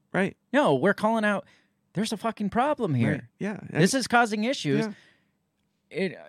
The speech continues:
Speaker 2: it seems to. Let's look into this. Let's, let's get these strains
Speaker 1: Yeah.
Speaker 2: off the shelves
Speaker 1: Right.
Speaker 2: and bring in some good
Speaker 1: And,
Speaker 2: strains.
Speaker 1: and I could see Fauci being like, "Look, we're not gonna destroy, you know, a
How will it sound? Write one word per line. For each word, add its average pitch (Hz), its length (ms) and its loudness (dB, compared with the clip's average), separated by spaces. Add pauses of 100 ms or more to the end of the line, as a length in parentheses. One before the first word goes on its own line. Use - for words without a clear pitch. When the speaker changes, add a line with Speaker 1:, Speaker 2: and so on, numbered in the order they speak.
(160)
Speaker 2:
it 175 160 0
seems 277 360 -4
to. 143 340 0 (240)
Let's 202 260 0
look 226 200 0
into 247 240 -2
this. 120 200 -2
Let's, 156 300 0
let's 160 180 0
get 180 180 -2
these 196 220 -2
strains 170 400 -2
Speaker 1:
Yeah. - 140 -4
Speaker 2:
off 160 100 0
the 160 100 -4
shelves 185 480 2 (240)
Speaker 1:
Right. 175 160 -6
Speaker 2:
and 147 140 2
bring 180 200 2
in 175 100 -2
some 180 140 0
good 208 140 0
Speaker 1:
And, 233 140 4
Speaker 2:
strains. 170 280 2
Speaker 1:
and 185 100 2
I 226 100 4
could 226 180 -2
see 170 420 0
Fauci 131 400 6
being 131 200 2
like, 120 420 -4
"Look, 190 340 -4 (500)
we're 170 160 -2
not 220 280 4
gonna 151 200 0
destroy, 120 680 0 (720)
you 143 140 2
know, 113 220 4 (1300)
a 151 80 0